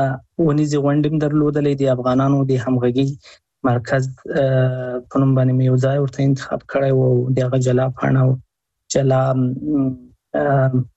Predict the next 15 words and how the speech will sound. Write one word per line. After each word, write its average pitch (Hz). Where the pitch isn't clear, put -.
جلا، 135
م، 139
غړي 156
وو 151
چې، 131
م، 147
تقریباً، 135
ا، 139
هڅې 135
ټولې، 139
ام، 135
د 156
همدې 143
ارګان 160
ویولې. 151